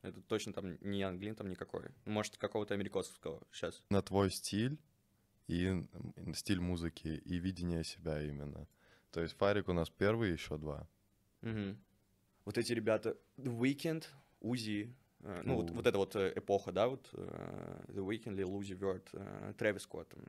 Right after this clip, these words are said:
Speaker 1: все они, вот, э, вот, вот эти все X-, X X L рэперы две тысячи какого там, семнадцатого, восемнадцатого года.
Speaker 2: Шестнадцатого, по-моему.
Speaker 1: Шестнадцатого, да, вот, э, все они, вот, э, вот эта вся движуха мне очень нравилась тогда. Это прям, м, каждый, каждый, каждый любой, блядь, чел это слушал.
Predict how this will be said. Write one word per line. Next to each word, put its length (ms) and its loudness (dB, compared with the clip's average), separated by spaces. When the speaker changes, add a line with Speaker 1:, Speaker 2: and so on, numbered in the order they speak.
Speaker 1:
все 200 -2
они, 340 -4
вот, 200 -10
э, 60 -6
вот, 220 -10
вот 160 -6
эти 140 -6
все 220 -8
X-, 160 -10
X 160 -12
X 120 -10
L 240 0
рэперы 320 0
две 100 -12
тысячи 240 -10
какого 300 -8
там, 120 -10
семнадцатого, 360 -8
восемнадцатого 360 -8
года. 120 -6
Speaker 2:
Шестнадцатого, 440 -4
по-моему. 200 -10
Speaker 1:
Шестнадцатого, 480 -2
да, 180 -4
вот, 200 -10
э, 600 -12
все 220 0
они, 220 -2
вот, 240 -10
э, 240 -8
вот 300 -4
эта 140 0
вся 160 -4
движуха 360 -4
мне 160 -2
очень 200 -8
нравилась 280 -6
тогда. 220 -18
Это 140 -4
прям, 240 -6
м, 420 -16
каждый, 360 2
каждый, 300 -6
каждый 300 0
любой, 240 -2
блядь, 180 -4
чел 180 -8
это 160 -10
слушал. 400 -8